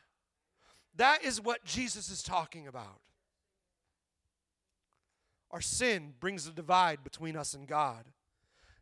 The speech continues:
Jesus Christ bridges that divide, opening the door for God to commune with His creation once again. So by you opening that door and saying, "I choose to follow Jesus Christ,"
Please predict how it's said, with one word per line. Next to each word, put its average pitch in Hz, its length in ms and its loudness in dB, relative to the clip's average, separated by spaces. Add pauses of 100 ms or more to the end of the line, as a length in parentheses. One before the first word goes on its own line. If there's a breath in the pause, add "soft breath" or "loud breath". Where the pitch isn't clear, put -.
(120)
Jesus 185 480 -4
Christ 196 460 4 (160)
bridges 185 460 2
that 190 200 2
divide, 175 440 4 (320 loud breath)
opening 247 420 6
the 196 140 -2
door 190 320 2
for 190 200 -6
God 175 420 2
to 175 60 -4
commune 180 400 -8
with 170 120 -6
His 165 220 -8
creation 143 720 -6 (300 loud breath)
once 151 400 -4
again. 135 440 -4 (1600)
So 190 220 0
by 165 180 -2
you 160 480 -4 (460)
opening 208 380 2
that 175 200 -4
door 147 160 -2
and 135 100 -6
saying, 147 220 -4
"I 143 80 -6
choose 196 440 -4
to 160 80 -12
follow 151 300 -2
Jesus 131 420 -8
Christ," 135 600 -4